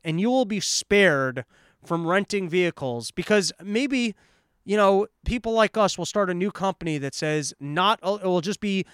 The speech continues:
not electric vehicles or airlines that actually fly. Just very simple slogans. Then people will go, "Oh, that sounds like a business that I'd like.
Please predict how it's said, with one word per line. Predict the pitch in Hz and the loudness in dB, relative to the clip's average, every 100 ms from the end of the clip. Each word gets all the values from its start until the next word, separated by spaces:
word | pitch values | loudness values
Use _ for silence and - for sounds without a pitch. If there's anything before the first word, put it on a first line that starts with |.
| _ - | _ -6
not | 156 214 254 | 4 4 6
electric | 226 233 - 214 175 | 4 2 0 -8 0
vehicles | 208 196 196 190 175 - | 2 2 2 2 0 -2
or | 175 180 | 0 0
airlines | 175 208 214 208 202 | 2 0 2 0 -2
that | 196 | -2
actually | 180 185 - 185 165 | 0 0 0 -4 -4
fly. | - 165 160 131 113 - _ _ _ _ | -6 -4 -2 -2 -4 -14 _ _ _ _
Just | - 285 - | -6 -4 4
very | 320 330 | 6 6
simple | - 277 247 | 4 2 0
slogans. | 220 - 220 214 165 131 | -2 2 4 4 2 -2
Then | 160 165 | -4 -2
people | 226 - 220 | -4 -4 -2
will | |
go, | 214 226 | 0 2
"Oh, | 233 254 180 - _ _ _ | 4 2 2 -4 _ _ _
that | 220 - | -2 0
sounds | 240 226 | 0 0
like | 226 220 | -2 -2
a | |
business | 185 214 180 185 - - _ _ _ _ - | -2 0 0 -2 -4 -8 _ _ _ _ -2
that | 180 | 0
I'd | 180 | 2
like. | 190 175 - - | 2 2 0 -16